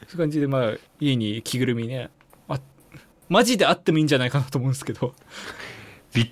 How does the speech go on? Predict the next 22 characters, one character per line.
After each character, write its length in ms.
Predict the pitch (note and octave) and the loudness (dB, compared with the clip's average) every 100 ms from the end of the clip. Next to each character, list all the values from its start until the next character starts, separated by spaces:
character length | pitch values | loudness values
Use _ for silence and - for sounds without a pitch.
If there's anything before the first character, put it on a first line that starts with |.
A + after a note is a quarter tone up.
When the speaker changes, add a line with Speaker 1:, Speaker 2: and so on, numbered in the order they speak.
| _ - | _ 2
Speaker 2:
く 140 | - | 6
り 120 | G3 F3 | 6 4
し 100 | - | 4
た 80 | A2 | 4
よ。 180 | E2 - _ - | 4 -2 _ -8
Speaker 1:
う 40 | |
ん。 400 | A#2+ A2+ G#2 A#2+ - A#2+ _ | -6 -4 -6 -10 -14 -16 _
Speaker 2:
で、 100 | C#3 | 6
ま 140 | C#3+ F3+ | 8 10
だ 260 | A2+ F#2+ - - | 8 6 -2 -6
来 100 | - | 2
て 140 | D#3 | 6
な 100 | B2+ | 8
い 40 | C3 | 6
っ 100 | - | 2
て、 180 | - | -4
そ 100 | F#2+ | 0
の 80 | G#2+ | 2
時 160 | G2 - | 2 -2
聞 220 | - F2+ | -2 -2
い 20 | |
て。 260 | E2+ F2 - | -2 -6 -6